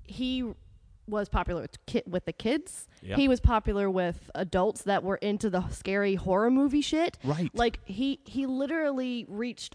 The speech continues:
Speaker 1: all of their key demographics.
Speaker 2: Yeah.
Speaker 1: And that's why I don't understand why with this match, I really feel like this is when they started to lose him.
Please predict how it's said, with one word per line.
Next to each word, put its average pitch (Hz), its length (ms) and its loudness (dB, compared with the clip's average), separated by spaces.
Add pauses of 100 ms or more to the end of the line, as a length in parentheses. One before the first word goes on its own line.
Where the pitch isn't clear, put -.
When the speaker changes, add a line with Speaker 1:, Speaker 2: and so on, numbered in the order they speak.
(120)
Speaker 1:
all 262 340 6
of 226 100 -2
their 247 160 4
key 247 280 -2
demographics. 196 1000 -2
Speaker 2:
Yeah. 190 240 -4
Speaker 1:
And 226 160 2
that's 233 200 0
why 262 200 2
I 226 80 2
don't 208 360 -2 (140)
understand 196 1040 -4 (580)
why 190 400 0 (720)
with 196 240 -2
this 254 320 4
match, 254 640 -4 (1200)
I 202 80 -2 (100)
really 269 300 4
feel 269 320 2
like 180 400 0 (180)
this 208 320 -2
is 202 140 -4
when 180 500 -2 (500)
they 180 440 0
started 185 600 -2
to 196 220 -4
lose 214 440 0
him. - 400 -10